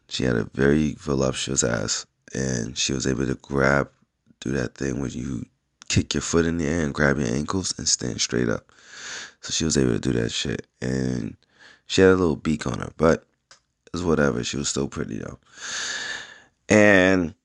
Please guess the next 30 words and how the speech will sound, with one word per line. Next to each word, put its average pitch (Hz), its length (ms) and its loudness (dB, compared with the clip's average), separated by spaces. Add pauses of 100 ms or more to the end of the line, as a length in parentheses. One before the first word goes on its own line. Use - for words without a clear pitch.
(260)
<clears throat> 135 560 2 (800)
one 90 160 0
day 87 220 4
we 82 140 0
finally 82 380 -2
get 78 180 -6
to 73 80 -4
dance 76 420 0
or 69 60 -4
whatever, 67 480 -2 (100)
and 67 220 -6
then 69 280 -4
she 73 380 -2
go 65 240 -2
ahead 78 360 0
and 65 120 -6
she 76 160 -4
does, 73 240 -2
like, 71 160 -6
this, 65 640 -6
she 67 260 -8 (140)
throws 78 300 0
her 71 60 -2
legs 73 400 -2
up - 140 -6
and 62 160 -8
twirls, 82 680 0
right? 69 280 -4 (1160)
And, 64 280 -2
like, 62 460 -4